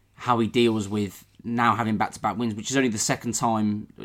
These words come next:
back-to-back league wins that, that Wolves have had this season, and both of them have come under him.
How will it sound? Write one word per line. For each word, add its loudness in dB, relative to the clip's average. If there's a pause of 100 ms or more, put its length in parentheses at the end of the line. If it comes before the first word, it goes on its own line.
(140)
back-to-back -6
league -2
wins -6
that, -8
that -12
Wolves -6
have -8
had -8
this -6
season, -2
and -4
both 0
of -8
them -4
have -6
come -6
under -6
him. -4